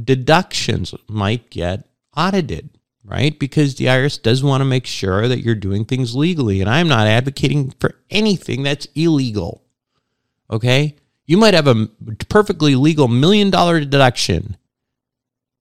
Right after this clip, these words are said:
I've had that myself because of the magic of depreciation, which we'll talk about later.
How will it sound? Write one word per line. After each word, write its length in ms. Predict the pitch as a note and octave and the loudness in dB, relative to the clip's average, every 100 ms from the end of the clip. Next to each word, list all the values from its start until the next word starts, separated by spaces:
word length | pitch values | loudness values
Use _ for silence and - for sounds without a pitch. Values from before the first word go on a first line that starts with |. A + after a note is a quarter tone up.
| _ - | _ -6
I've 180 | F#2+ D#2+ | -4 -2
had 260 | D#2+ D#2 | -6 -10
that 260 | F2 G2+ C3+ _ _ _ _ | -10 -12 -14 _ _ _ _
myself 520 | - G2 - G#2+ C3+ - _ _ _ _ G2+ | -12 -10 -8 -10 -10 -14 _ _ _ _ -8
because 260 | F#2 G2+ | -2 0
of 80 | F2+ | 2
the 60 | E2+ | 0
magic 360 | F2 F2 F#2 | 0 0 -2
of 80 | F2+ | -4
depreciation, 720 | F2 E2 A#2 A2+ B2 B2+ C#3+ | -4 0 0 0 0 0 2
which 180 | C3 - | 0 0
we'll 140 | C3+ C3+ | -4 -4
talk 340 | - A#2 - | -2 -2 -2
about 240 | B2+ B2 | -2 0
later. 360 | B2+ A#2+ C3 | 2 0 0